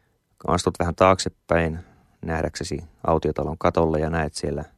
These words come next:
mm, savupiipun murtuneen. Joitakin tiilen siruja ja kappaleita on katollakin. Tämä tiilen kappale on selvästi tuosta murtuneesta piipusta.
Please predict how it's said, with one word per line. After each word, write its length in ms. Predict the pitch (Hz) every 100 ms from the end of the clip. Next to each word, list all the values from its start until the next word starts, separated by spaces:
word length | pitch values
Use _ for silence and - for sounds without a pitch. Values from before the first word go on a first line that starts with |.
| _ _ _ _ _ _ _ _ _ _ -
mm, 220 | 82 80 85
savupiipun 720 | - 90 85 87 87 85 87 -
murtuneen. 640 | 98 87 - - - - _ _ _ -
Joitakin 380 | 90 85 85 80
tiilen 380 | 90 87 80 80
siruja 420 | - 82 80 80
ja 140 | 80
kappaleita 760 | - 82 - - 76 73 73 71
on 200 | 78 - - _ _ _
katollakin. 680 | 78 78 82 82 80 82 - _ _ _ _ _ _ _
Tämä 200 | - 78 -
tiilen 320 | 85 87 85
kappale 420 | 85 - - 85
on 80 | 85
selvästi 480 | 85 82 80 - -
tuosta 260 | - 90 85
murtuneesta 720 | 85 82 - 78 78 - - - _ _ _
piipusta. 580 | 92 90 - 90 -